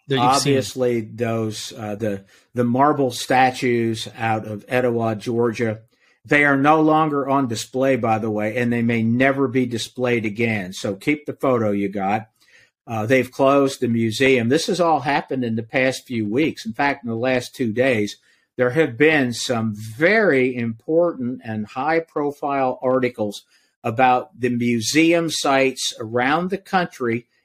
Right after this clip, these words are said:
Speaker 2: important museums, and, and even the Tennessee Valley Authority. They still have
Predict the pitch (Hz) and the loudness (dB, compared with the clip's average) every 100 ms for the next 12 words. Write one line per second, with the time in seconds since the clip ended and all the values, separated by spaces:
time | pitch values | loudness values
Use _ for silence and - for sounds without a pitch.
0 | - 143 131 - 160 190 180 180 151 135 | 0 0 0 2 2 2 -4 -10 -2 0
1 | 123 117 123 113 110 127 123 131 131 139 | 0 -2 0 0 0 -2 -2 -4 -2 0
2 | 139 135 147 175 160 139 123 113 - 185 | 0 0 4 4 4 2 -2 -4 -2 0
3 | 190 - 175 147 131 143 156 151 127 117 | 0 0 0 -2 -2 -4 -2 -2 -2 -4
4 | - 160 143 110 110 113 _ _ _ _ | 0 2 4 2 -2 -6 _ _ _ _
5 | _ - 160 165 - - 226 233 202 196 | _ 2 2 2 -2 2 4 6 4 4